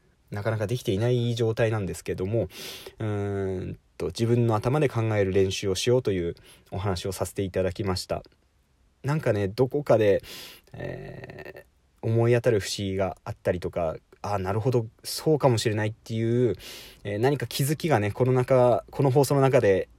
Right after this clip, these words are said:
あればいいんですけど、ちょっと皆さんもね、もし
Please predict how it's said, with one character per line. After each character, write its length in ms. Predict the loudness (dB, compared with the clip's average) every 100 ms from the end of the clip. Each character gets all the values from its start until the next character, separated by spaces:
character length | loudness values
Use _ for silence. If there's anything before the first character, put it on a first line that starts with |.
| _ _ _ _
あ 120 | 2
れ 80 | 6
ば 320 | 8 6 4 2
い 80 | 2
い 20 |
ん 60 |
で 100 | 4
す 80 | 2
け 100 | 0
ど、 400 | 2 4 2 0 -12 _ _ -6
ち 80 | -4
ょ 20 |
っ 20 |
と 220 | 2 0 0 -8 -18 -6
皆 180 | -2 0
さ 80 | 0
ん 80 | -2
も 80 |
ね、 80 | -2
も 160 | 0 0
し 320 | 0 -2